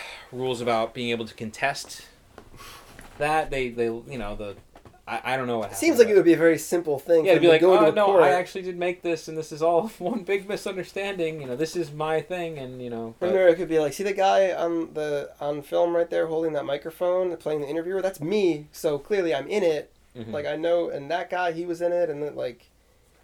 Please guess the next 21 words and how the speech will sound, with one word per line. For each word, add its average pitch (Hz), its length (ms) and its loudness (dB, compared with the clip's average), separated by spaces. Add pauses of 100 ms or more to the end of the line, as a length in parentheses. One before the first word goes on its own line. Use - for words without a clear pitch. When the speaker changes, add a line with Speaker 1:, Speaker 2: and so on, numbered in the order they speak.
(580)
Speaker 2:
hundreds 185 360 -2
of 120 80 -10
witnesses 135 500 -6
to - 80 -12
them 147 200 -4
making 147 280 -2
the 131 60 -8
movie. 165 480 0
<laughs> - 60 -16 (580)
Speaker 1:
Yeah, 117 160 -6
so 131 140 -10
I'm 156 100 -8
not 170 120 -4
exactly 131 240 -14
sure 123 200 -16
how 113 120 -10
all 107 220 -4
that 101 320 -10
worked 110 260 -10
out, 107 300 -10
but, 90 260 -12